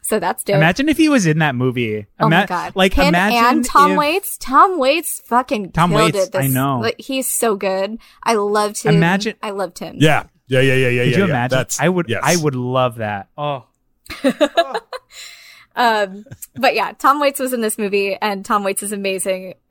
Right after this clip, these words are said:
Speaker 1: just in general.
Speaker 3: Yep.
Speaker 1: And in this role, he fucking delivered. He was a great Renfield,
Speaker 2: Yeah.
Speaker 1: and he really did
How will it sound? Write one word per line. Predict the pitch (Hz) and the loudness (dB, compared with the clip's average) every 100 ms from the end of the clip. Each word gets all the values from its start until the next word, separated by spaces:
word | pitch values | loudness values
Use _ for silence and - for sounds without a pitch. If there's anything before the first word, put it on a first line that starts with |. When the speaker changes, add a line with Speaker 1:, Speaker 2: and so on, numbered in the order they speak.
| 202 | -6
Speaker 1:
just | 214 - | -4 -2
in | 208 | -4
general. | 208 202 240 262 285 | -2 0 2 2 2
Speaker 3:
Yep. | 180 | -2
Speaker 1:
And | 214 208 208 | -2 -2 -2
in | - 220 | -6 -4
this | 214 - | -4 -4
role, | 196 202 233 285 311 | 0 2 4 2 -2
he | - 262 277 277 285 285 _ _ _ _ | -10 -8 -6 -6 -8 -12 _ _ _ _
fucking | 190 196 208 196 | -6 -4 -8 -8
delivered. | 170 180 170 170 170 | -8 -8 -8 -10 -12
He | 160 254 | -6 -4
was | 285 | -4
a | |
great | 214 - 175 - | -8 -8 -8 -6
Renfield, | 180 180 170 175 175 190 | -10 -10 -8 -8 -8 -8
Speaker 2:
Yeah. | - 190 190 | -2 0 0
Speaker 1:
and | 190 180 _ _ _ | -2 -10 _ _ _
he | - 285 | -2 0
really | 294 294 | 0 -2
did | 277 247 254 254 240 | -2 0 2 0 -2